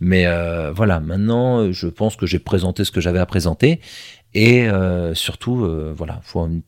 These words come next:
je pense que c'est très sain, même perso-, à titre perso. Je pense que, tu vois, on en, on en parlait en off,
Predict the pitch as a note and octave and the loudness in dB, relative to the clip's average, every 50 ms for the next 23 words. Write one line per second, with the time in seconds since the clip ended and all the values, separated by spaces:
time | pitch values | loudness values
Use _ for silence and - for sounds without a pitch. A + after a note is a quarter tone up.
0 | _ _ _ _ _ _ _ - - - - - G#2 - - G#2+ - - - - | _ _ _ _ _ _ _ -20 -20 -20 -10 -8 -8 -6 -4 -6 -4 -6 -6 -6
1 | - - A2+ G2+ - - F#2+ F#2 B2 C3 _ _ _ _ _ _ - F#2 F#2 F#2 | -2 -2 -2 0 0 -2 -2 -4 -6 -6 _ _ _ _ _ _ 4 4 6 6
2 | F2 D#2+ _ _ _ _ _ _ _ _ _ _ _ _ - G2 F2+ - - - | 4 2 _ _ _ _ _ _ _ _ _ _ _ _ -6 -6 -6 -6 -8 -10
3 | - - - _ - - - - G2 - - F2 E2+ - - B2 D3 - - - | -12 -18 -20 _ -14 -12 -6 -6 -6 -2 -2 -2 -2 0 -2 -2 -2 -2 -6 -14
4 | - - - - - - C3 C3 - - G#2+ G2+ G#2 G#2 F#2+ - - A#2 B2+ C3 | -14 -14 -14 -12 -6 -2 -2 0 2 4 4 6 6 4 2 0 2 2 2 4
5 | A#2 G#2 F2+ - F#2 F#2+ F#2 F2 - F#2 F#2+ G2+ G#2+ B2 C3 - | 4 0 0 0 0 0 0 2 2 2 2 4 2 0 0 -2